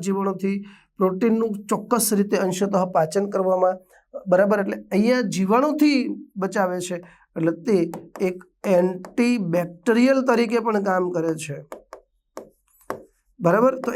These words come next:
એન્ટીબેક્ટેરિયલ ઘટક તરીકે કામ કરે છે, પ્રોટીનનું ચોક્કસ રીતે પાચન કરે. તો પણ આ બધી જ પ્રક્રિયા, એની અંદર જે આથવણ પ્રક્રિયા થાય, હજારક પ્રક્રિયા થાય, ફર્મેન્ટેશન પ્રક્રિયા થાય,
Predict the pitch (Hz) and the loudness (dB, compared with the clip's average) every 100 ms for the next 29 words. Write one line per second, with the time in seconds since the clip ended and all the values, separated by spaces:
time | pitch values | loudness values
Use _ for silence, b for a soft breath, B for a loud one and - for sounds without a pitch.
0 | 175 185 208 233 240 247 240 202 196 180 | 2 2 0 0 0 0 0 0 0 0
1 | 226 208 208 208 202 202 202 202 202 202 | 0 0 -2 -2 0 0 0 -2 -2 -2
2 | 202 - 185 - 170 180 175 175 175 - | -4 -6 -12 -8 -6 -4 -4 -6 -10 -8
3 | 170 196 185 202 190 196 156 160 180 185 | -4 -2 -2 -2 -4 -2 -2 -2 -4 -4
4 | 180 B B B - 320 302 220 240 226 | -6 B B B 0 2 4 4 2 0
5 | 170 196 247 226 208 196 - 190 175 185 | 2 2 2 0 -6 -8 -6 -6 -6 -6
6 | 180 202 190 190 170 - 160 165 - 320 | -4 -2 -4 -6 -8 -6 -6 -6 0 2
7 | - 233 214 196 185 165 165 175 185 185 | 2 0 0 0 0 0 0 0 0 -4
8 | - 165 170 165 170 175 151 - _ - | -8 -8 -2 -2 0 0 0 -6 _ -20
9 | _ 196 240 269 240 285 277 233 196 190 | _ 0 2 2 2 0 0 -2 -4 -2
10 | 170 165 170 | 0 0 -4